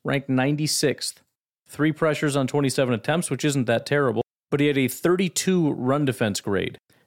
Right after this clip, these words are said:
Number two pass rusher is Al-Quadin Muhammad, coming in with six less pressures.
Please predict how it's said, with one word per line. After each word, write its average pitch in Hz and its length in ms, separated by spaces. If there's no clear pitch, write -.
Number 165 300
two 220 200
pass 131 380
rusher 131 340
is 143 160
Al-Quadin 135 540
Muhammad, 127 580
coming 139 240
in 139 100
with 123 120
six - 420
less 131 260
pressures. - 540